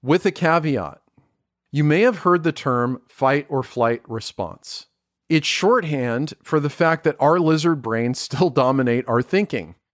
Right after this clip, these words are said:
Our most basic, basic functioning, things like drive for survival, drive for food, drive for sleep, drive for sex, all these kinds of,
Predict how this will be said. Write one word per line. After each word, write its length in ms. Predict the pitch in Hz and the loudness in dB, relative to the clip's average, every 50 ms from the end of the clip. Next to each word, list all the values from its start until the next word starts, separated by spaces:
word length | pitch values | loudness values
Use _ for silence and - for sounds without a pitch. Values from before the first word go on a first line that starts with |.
| _ _ _ _ | _ _ _ _
Our 120 | - 139 147 | 0 0 2
most 520 | 156 165 185 196 185 - 139 123 107 - | 4 2 2 2 0 -4 -10 -12 -6 0
basic, 640 | - 165 170 196 220 - - - 202 196 196 - - - 143 107 - | 0 2 2 2 2 0 2 2 2 0 0 -4 -12 -14 -14 -6 -2
basic 560 | - 147 160 165 175 - - 185 156 - - _ _ | 0 2 2 2 0 0 0 -2 -4 -4 -8 _ _
functioning, 920 | - - - 156 165 196 196 - - 156 123 113 107 104 107 123 147 143 - _ _ _ _ _ _ _ _ _ _ | -10 -4 0 2 2 2 2 0 0 0 -2 -2 -2 -2 -4 -4 -6 -6 -10 _ _ _ _ _ _ _ _ _ _
things 460 | _ - 151 151 143 147 151 143 120 135 | _ -2 0 2 2 2 2 0 0 0
like 540 | 135 127 127 123 123 123 120 - - - _ _ _ _ _ _ - 120 | 2 2 4 2 2 0 -2 -6 -14 -20 _ _ _ _ _ _ -20 -12
drive 400 | 107 113 127 123 127 131 135 - | -4 -2 0 2 2 2 0 0
for 200 | - 143 139 - | 0 -2 -2 0
survival, 760 | - 143 131 117 123 123 123 123 123 110 110 104 95 92 | 0 -2 -2 0 2 2 2 2 0 0 -2 -2 -4 -4
drive 460 | 90 92 113 117 117 120 120 123 123 - | -6 -4 0 2 2 2 2 2 0 -4
for 580 | - - 127 120 120 117 117 113 113 113 - - | -6 -6 -4 -2 0 2 2 2 2 0 -2 -6
food, 480 | - - 143 139 127 120 110 104 90 | -4 -2 0 2 2 2 0 -2 -4
drive 360 | 95 - 107 107 113 120 117 | -4 -2 0 2 2 0 -2
for 200 | - - 120 117 | -4 -4 -6 -6
sleep, 460 | 107 - - - 120 123 113 104 - - | -6 -6 -6 -4 -2 -2 -2 -2 -4 -4
drive 300 | - 107 107 117 120 - | -2 0 2 0 0 -2
for 160 | - 120 107 | -6 -10 -8
sex, 600 | - - - 113 98 82 - - - - - - _ _ _ _ _ _ _ _ _ _ _ _ _ _ - | -4 -2 0 0 0 0 -4 -8 -12 -12 -12 -14 _ _ _ _ _ _ _ _ _ _ _ _ _ _ -2
all 160 | - 131 139 | 0 2 2
these 160 | 143 143 131 | 2 2 0
kinds 300 | - - 139 131 131 117 | 0 0 0 0 0 0
of, 200 | 120 113 - - | -2 -4 -6 -10